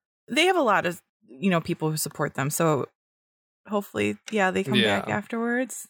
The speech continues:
Speaker 1: I think there's a good chance.
Speaker 2: Yeah, I think so, too. That is prime real estate.
Speaker 1: Well, and not paying for it for this
Speaker 2: Yeah.
Speaker 1: long when there's no,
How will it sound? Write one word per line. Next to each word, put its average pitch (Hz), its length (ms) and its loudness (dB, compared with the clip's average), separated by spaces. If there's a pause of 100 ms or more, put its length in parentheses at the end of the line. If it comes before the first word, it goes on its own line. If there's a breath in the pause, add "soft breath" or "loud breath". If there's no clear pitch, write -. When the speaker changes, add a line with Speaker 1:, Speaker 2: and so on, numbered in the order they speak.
Speaker 1:
I 208 60 -4
think 226 140 2
there's 220 160 0
a 208 40 -4
good 202 160 -4
chance. 247 520 -8 (360)
Speaker 2:
Yeah, 156 280 0
I 147 80 0
think 110 200 -6
so, 98 120 -6
too. 101 400 -8 (680)
That 147 120 0
is 143 140 0
prime 120 400 -2
real 101 160 -8
estate. - 480 -8 (440)
Speaker 1:
Well, 214 160 2
and 202 140 2
not 180 240 0 (380)
paying 190 280 0
for 156 260 0
it - 100 -10 (1120)
for 202 160 2
this 170 260 4
Speaker 2:
Yeah. - 20 -4
Speaker 1:
long 165 360 2
when 151 120 -2
there's 147 240 -4
no, 147 520 -2